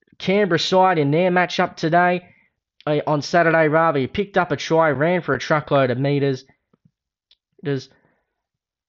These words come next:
Trey Mooney, he had thirty-seven tackles in that game as a middle forward, as well as running for a hundred and eighty meters. Hohepa Puru was great,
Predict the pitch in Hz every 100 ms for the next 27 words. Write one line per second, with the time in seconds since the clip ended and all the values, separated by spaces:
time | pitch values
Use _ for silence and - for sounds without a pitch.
0 | _ - 269 262 233 269 285 240 226 180
1 | 226 254 254 233 110 - - - 233 226
2 | 226 - - 208 196 170 87 - 156 147
3 | 139 131 135 139 165 135 143 143 135 170
4 | 185 196 - _ _ - 135 147 175 143
5 | 143 135 123 160 147 143 135 131 139 160
6 | 165 - 147 139 123 113 - 220 214 190
7 | 165 175 190 185